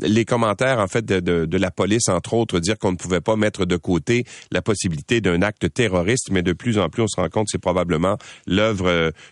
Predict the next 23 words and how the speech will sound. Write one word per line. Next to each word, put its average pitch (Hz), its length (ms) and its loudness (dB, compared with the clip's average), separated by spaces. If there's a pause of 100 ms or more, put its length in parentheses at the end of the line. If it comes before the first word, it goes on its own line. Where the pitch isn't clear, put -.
d'une 101 220 0
personne 107 420 0
qui 95 140 0
avait 87 140 2
des, 82 260 2
des 78 160 0
gros 101 180 0
problèmes 104 360 0
de 92 80 0
santé 95 320 0
mentale. 95 420 0
On 82 80 2
dit 85 160 -4
qu'il 87 180 -2
traquait 120 540 -2 (280)
dans 123 220 2
le 123 100 4
centre 120 300 0
commercial, 110 640 2 (320)
euh, 80 180 2
là-bas, 104 600 2
euh, 78 420 2 (300)
euh, 73 520 0